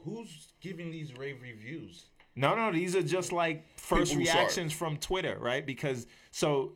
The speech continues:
Speaker 2: you can't, like, give an actual review, like, right now, those people who got to see it early, but they
Speaker 1: Right.
Speaker 2: can give their social media reactions.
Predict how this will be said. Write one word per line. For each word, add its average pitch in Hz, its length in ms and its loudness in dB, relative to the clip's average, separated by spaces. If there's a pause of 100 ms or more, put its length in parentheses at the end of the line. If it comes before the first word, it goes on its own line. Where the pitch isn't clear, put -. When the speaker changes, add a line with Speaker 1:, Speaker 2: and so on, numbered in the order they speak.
(180)
Speaker 2:
you 147 180 -4
can't, 190 300 2
like, 165 220 0
give 156 160 0
an 127 120 -4 (180)
actual 151 540 2
review, 160 440 -2
like, 120 260 0
right 120 240 -2
now, 123 200 -2
those 120 160 -4
people 120 240 -4
who 113 60 -2
got 113 180 -2
to 113 60 -10
see 120 200 -4
it 107 40 -2
early, 123 340 -2
but 110 180 -4
they 107 80 -2
Speaker 1:
Right. 110 80 -4
Speaker 2:
can 113 140 -8
give 117 200 -2
their 107 140 -2
social 110 380 -6
media 104 320 -4
reactions. 95 600 -12